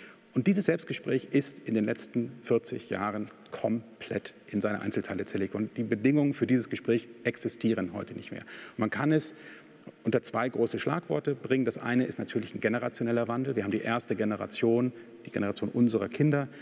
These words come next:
die nicht mehr unmittelbar im Sinne von familienbiografisch, das ist ja eine ganz handfeste Realität, dass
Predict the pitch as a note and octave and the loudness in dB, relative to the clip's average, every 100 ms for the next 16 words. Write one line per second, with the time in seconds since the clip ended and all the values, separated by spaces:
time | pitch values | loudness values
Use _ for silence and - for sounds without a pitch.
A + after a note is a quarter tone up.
0 | - - - - A2+ F3 - C3+ A#2 C3 | -20 -20 -8 2 4 4 2 0 4 4
1 | F3 F3+ E3+ C#3+ C#3 A#2+ B2 A2+ A2+ G#2+ | 4 4 2 2 0 0 0 0 -2 -2
2 | - - - - - - - - A#2+ G3+ | -6 -16 -20 -20 -20 -20 -18 0 4 6
3 | C3 G2+ G2 G#2 G2 - - - D#3 D#3+ | 6 6 4 0 -6 -8 -8 -8 -4 -2
4 | D#3 F#3 - E3 - D#3 - C3+ C3+ B2+ | 0 -2 -2 -4 0 -2 0 0 2 2
5 | C3+ G#3+ G3+ A2 - | 2 2 2 -2 -6